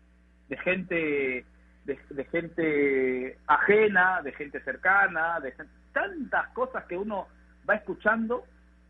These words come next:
que esperemos que no ocurra nada de lo que dicen esas voladas. Hoy Juan Carlos Oblitas toma la palabra, esperemos de que,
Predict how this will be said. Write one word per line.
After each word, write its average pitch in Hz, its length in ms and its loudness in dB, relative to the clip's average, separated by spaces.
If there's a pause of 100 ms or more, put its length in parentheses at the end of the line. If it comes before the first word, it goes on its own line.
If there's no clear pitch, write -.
(520)
que 156 60 -6
esperemos 175 540 -4 (400)
que 156 120 -2
no 170 160 -4
ocurra 170 340 -2
nada 170 280 0
de 165 100 2
lo 156 160 -2
que 151 160 -2
dicen 143 380 -6
esas 123 220 -6
voladas. 101 440 -8 (520)
Hoy 208 180 6
Juan 196 140 4
Carlos 190 220 4
Oblitas 185 320 -2
toma 185 220 0
la 165 100 4
palabra, 269 480 2 (480)
esperemos 165 680 -4 (360)
de 135 240 -6
que, 135 440 -2